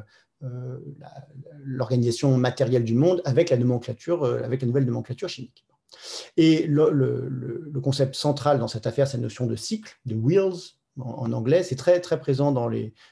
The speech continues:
dans les écrits, euh, des, des théologiens naturels anglais, qui sont souvent des chimistes, hein, des chimistes importants.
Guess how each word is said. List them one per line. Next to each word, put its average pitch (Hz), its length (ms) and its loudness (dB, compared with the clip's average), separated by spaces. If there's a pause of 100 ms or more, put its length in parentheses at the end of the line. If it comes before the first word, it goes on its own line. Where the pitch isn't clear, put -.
(140)
dans 117 100 -6
les 117 180 -2
écrits, 135 380 2
euh, 117 80 4
des, 117 240 0
des 110 160 -6
théologiens 117 320 0
naturels 113 400 -4
anglais, 127 180 0
qui 180 100 -12
sont 110 100 -8
souvent 113 180 -8
des 110 80 -6
chimistes, 165 340 -4
hein, 139 60 -4
des 113 80 -4
chimistes 107 340 -6
importants. 190 500 -4